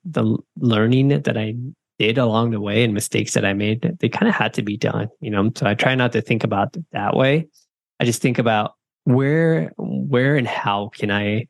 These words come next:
utilize my time? And especially when it comes to coaching, like, how do I skip all these mistakes that, uh, I, either I have made in the past or other people have made? And that's what we've really been focusing on in the past six months and probably the next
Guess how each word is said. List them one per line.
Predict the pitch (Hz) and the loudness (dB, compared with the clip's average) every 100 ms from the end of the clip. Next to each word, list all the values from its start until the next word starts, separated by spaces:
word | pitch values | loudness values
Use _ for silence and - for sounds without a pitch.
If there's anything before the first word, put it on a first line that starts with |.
| _ | _
utilize | 123 120 120 104 104 | 0 2 4 2 0
my | - 107 | -4 -6
time? | - - 101 98 131 156 - - | -6 -6 -4 0 2 2 0 -4
And | 117 107 107 110 | 0 2 2 0
especially | 123 - 127 123 135 | 0 0 0 -2 0
when | 120 110 | 2 0
it | 113 | -2
comes | 107 - | -6 -4
to | 123 | -2
coaching, | - 113 - 127 - | -2 -2 -2 -2 -2
like, | 117 - | -2 0
how | 165 | 2
do | 190 | 2
I | 170 - - - - | 2 0 -10 -20 -16
skip | - - - 135 127 | -14 -6 -2 0 0
all | 120 | 0
these | 120 110 | -2 -2
mistakes | 113 - - 107 - | -2 0 0 -2 -2
that, | - 110 - | -2 -2 -2
uh, | - - - - | -4 -8 -8 -6
I, | - | -2
either | 151 120 | 0 2
I | 101 107 | 2 2
have | 120 120 | 2 2
made | 131 135 | 4 4
in | 135 | 4
the | 135 | 4
past | 147 147 147 - | 4 2 0 -2
or | - 113 107 - | 0 0 0 -2
other | 117 104 | -2 -2
people | - 113 117 | -2 -2 0
have | - 113 | 0 0
made? | 110 110 127 - - - | 0 -2 -4 -10 -18 -6
And | - 117 | 0 0
that's | 107 - | 2 0
what | 120 | 2
we've | 120 107 - 135 | 2 0 -4 -2
really | 123 120 113 | 2 2 2
been | 110 107 | 2 0
focusing | 110 110 123 - 113 104 | -2 0 0 0 2 2
on | 101 98 104 | 2 0 0
in | - 107 101 | 0 0 0
the | 101 | 0
past | - 104 107 | 0 -2 -4
six | - - - | -4 -4 0
months | 104 120 - - | 0 2 2 2
and | - 107 107 | 2 0 -2
probably | - 110 107 | -2 -2 0
the | 104 | 0
next | 104 110 - | 0 -2 -6